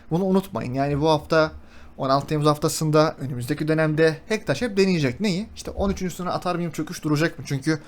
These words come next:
on üçün üstüne atmak, on üç yetmişler üzerine yerleşmek, bu mevcut çöküşün durduğunun göstergesi olacak. Böylelikle on bir elli yedi, on bir otuz,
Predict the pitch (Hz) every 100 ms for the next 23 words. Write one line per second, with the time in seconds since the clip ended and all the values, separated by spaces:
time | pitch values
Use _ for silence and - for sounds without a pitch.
0 | - - - 185 233 233 165 147 - 139
1 | - 131 - 220 - - - - - -
2 | _ _ _ _ - _ 165 175 156 160
3 | 156 165 151 147 135 123 127 123 160 226
4 | - - - - - 156 185 190 175 143
5 | 135 202 - 170 151 147 151 131 175 156
6 | 175 233 160 135 120 135 143 151 120 113
7 | 151 151 139 - 143 165 160 156 147 131
8 | 120 - - - - - - 147 165 165
9 | 151 - - -